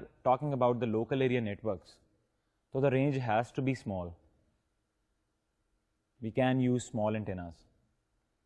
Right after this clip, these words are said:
اس, یہ جو ہے, یہ اس کے basically ایڈوانٹیجز بھی ہے جب آپ لینس کی بات کرتے ہیں, کیونکہ ایک لوکل ایریا نیٹورک جو ہے, that is supposed to be in a limited premises. So although the wireless lans,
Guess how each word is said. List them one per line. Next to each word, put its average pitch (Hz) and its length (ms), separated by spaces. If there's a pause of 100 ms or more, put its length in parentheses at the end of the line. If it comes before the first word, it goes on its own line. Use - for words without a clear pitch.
(640)
اس, 110 120 (340)
یہ 127 60
جو 131 120
ہے, 127 140
یہ 127 160
اس 120 100
کے - 160
basically 120 400 (380)
ایڈوانٹیجز 127 600
بھی 123 160
ہے 127 100
جب 135 140
آپ 117 220
لینس 113 240
کی 131 80
بات 104 260
کرتے - 260
ہیں, 120 100 (360)
کیونکہ 147 140
ایک 147 140
لوکل 151 260
ایریا 156 160
نیٹورک 127 400
جو 135 120
ہے, 131 100 (260)
that 120 260
is - 140
supposed 123 420
to 143 60 (100)
be 127 140
in 127 60
a 127 120
limited 117 420
premises. 110 480 (1500)
So - 100
although 156 460 (420)
the 117 140
wireless 143 340
lans, 127 400